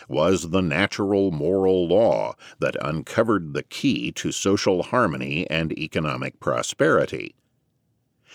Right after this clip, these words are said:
While such analysis was not in itself anti-Christian, it certainly replaced the ascetic aspects of Christianity with an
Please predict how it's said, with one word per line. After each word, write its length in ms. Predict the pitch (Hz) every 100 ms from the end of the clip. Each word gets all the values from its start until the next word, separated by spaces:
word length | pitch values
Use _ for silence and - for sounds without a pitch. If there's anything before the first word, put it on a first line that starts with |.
| - - -
While 240 | 135 143
such 320 | 127 - - 104
analysis 680 | 92 147 117 82 98 82
was 220 | 90 78
not 320 | 92 123 123 -
in 160 | 107 107
itself 680 | 64 - - 160 69 69 -
anti-Christian, 1120 | 104 110 - 69 55 - 170 - - 58 53 - - -
it 120 | 92 -
certainly 560 | - 185 98 76 71
replaced 760 | 62 65 - - 170 69 - -
the 200 | 85 76
ascetic 580 | 67 - 170 180 57 -
aspects 720 | - 67 - - 58 52 -
of 160 | 80 -
Christianity 880 | - 82 - 64 58 55 57 78 110 - -
with 180 | 85 -
an 140 | 65